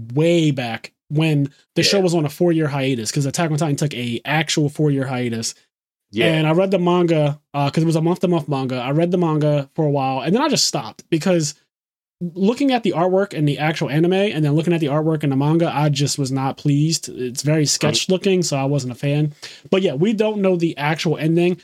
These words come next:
Speaker 1: A lot of speculation is that they're going to change it because people didn't agree with it. I don't know if that's actually going to be true, but we'll see. Um,
Speaker 2: Well,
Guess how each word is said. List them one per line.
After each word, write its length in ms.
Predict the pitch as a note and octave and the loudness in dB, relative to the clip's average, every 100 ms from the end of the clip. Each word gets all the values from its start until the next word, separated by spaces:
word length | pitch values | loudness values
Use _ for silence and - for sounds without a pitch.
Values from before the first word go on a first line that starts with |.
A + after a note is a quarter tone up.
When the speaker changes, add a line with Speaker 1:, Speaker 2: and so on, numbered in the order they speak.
| _ D3 | _ 0
Speaker 1:
A 100 | D3+ | 2
lot 240 | E3+ G#3 | 2 2
of 60 | - | 0
speculation 600 | G3 E3+ E3 D#3+ D3+ D3+ | -2 0 2 0 0 0
is 80 | |
that 180 | C#3 C3 | 0 -2
they're 120 | D3 | -2
going 220 | C3+ C#3+ C3 | 0 0 0
to 120 | A2+ | -4
change 380 | - E3 F3+ F3+ | 0 2 2 2
it 180 | F3 | 0
because 240 | C3+ C3+ B2+ | -2 -4 -2
people 300 | D3+ D3 B2+ | -2 -2 -4
didn't 200 | A#2 B2 | -6 -6
agree 260 | A#2 F3 | 0 2
with 200 | F#3 E3 | 2 2
it. 180 | E3+ D#3+ C3 | 0 0 0
I 80 | |
don't 160 | D3 C#3 | 0 2
know 100 | C3+ | 0
if 60 | B2+ | -2
that's 180 | A#2+ A2+ | -4 -4
actually 280 | A2 - | -6 -6
going 180 | A#2+ A#2 | -4 -4
to 80 | A2+ | -6
be 100 | A2+ | -4
true, 240 | - G#3 | 0 2
but 80 | D#3+ | 2
we'll 220 | A#2 A2 | -2 -2
see. 400 | - F#3 G3+ A3+ - _ _ _ _ - | 0 2 2 0 -4 _ _ _ _ -8
Um, 320 | C#3+ C#3+ C3 | -4 -2 0
Speaker 2:
Well, 180 | B2+ | 0